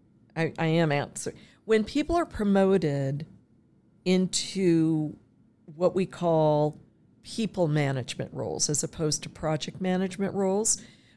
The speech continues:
when people are promoted into people management roles, there's, it is incredibly rare that they get training for it, that they receive mentoring for it. People get promoted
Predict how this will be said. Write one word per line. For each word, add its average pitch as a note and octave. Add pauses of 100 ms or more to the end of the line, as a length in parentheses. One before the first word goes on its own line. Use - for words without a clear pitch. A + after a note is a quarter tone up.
when G#3
people C#4
are B3+
promoted F#3+
into E3 (340)
people G#3+
management E3
roles, D3 (640)
there's, F3+ (1120)
it E3+
is E3+
incredibly F#3+
rare D3 (140)
that D#3
they D#3+
get -
training C#3
for -
it, - (300)
that C#3
they D#3+
receive D3+
mentoring D3
for -
it. - (960)
People B3
get A#3+
promoted E3+